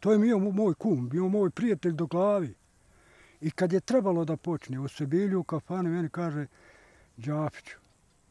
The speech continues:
haj poslušaj svog kuma. Šta je? Nestat će vas muslimana.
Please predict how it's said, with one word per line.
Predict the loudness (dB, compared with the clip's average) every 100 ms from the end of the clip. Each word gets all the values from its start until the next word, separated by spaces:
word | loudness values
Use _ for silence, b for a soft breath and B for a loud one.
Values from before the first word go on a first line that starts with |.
| _ b b b b b
haj | -2 0
poslušaj | 0 -2 -2 -4
svog | -2 -2 -2 -2
kuma. | -4 -4 -6 B B B B
Šta | -20 -4 -4
je? | -2 -8 _ b b b b b b b b
Nestat | 2 4 2 0 0
će | 2
vas | 2 0 -2
muslimana. | -4 -4 -4 -4 -4 -2 -4 -6